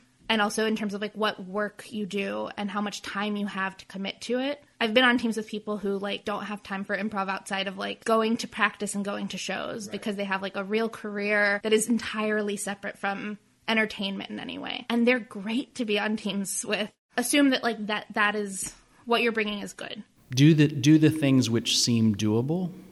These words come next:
Speaker 3: You know, there's gonna be a lot of things that feel out of your control, and don't worry about them. Um, and just have fun, you know? Like, this is,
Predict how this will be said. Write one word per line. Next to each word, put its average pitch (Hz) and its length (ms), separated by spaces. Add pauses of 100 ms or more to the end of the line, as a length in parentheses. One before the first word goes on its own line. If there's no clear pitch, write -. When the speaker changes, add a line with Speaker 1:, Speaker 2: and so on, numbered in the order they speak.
(300)
Speaker 3:
You 127 120
know, 127 160
there's 127 140
gonna 127 160
be 120 100
a 113 40
lot 117 220
of 120 140
things 120 180
that 117 160
feel 113 280
out 110 160
of 110 80
your 110 100
control, 113 680 (160)
and 101 140
don't 101 180
worry 98 160
about 107 280
them. 123 240 (340)
Um, 117 540
and 147 180
just - 140
have 170 160
fun, 143 500
you 113 120
know? 110 280
Like, 117 200
this 143 180
is, 123 480